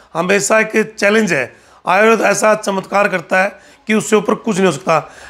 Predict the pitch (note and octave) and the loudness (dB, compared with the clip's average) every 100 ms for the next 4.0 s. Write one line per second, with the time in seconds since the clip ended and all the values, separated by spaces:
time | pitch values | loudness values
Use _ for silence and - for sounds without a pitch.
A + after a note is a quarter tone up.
0 | - F#3 A3 A3 A3 A3 A3 G#3+ G3+ G3 | -2 2 2 2 0 2 2 4 4 4
1 | G3 F3+ G3 G3+ - - - G3 F#3+ F#3+ | 2 2 0 0 -8 -20 -8 -4 0 2
2 | G3 G3+ G3 F#3+ G3+ G3+ F#3+ - _ - | 4 2 2 0 0 0 -2 -8 _ -4
3 | F3+ F3+ F3+ F#3+ G#3 G3 F#3 G3 F#3+ F#3 | -2 0 0 0 0 0 0 2 0 0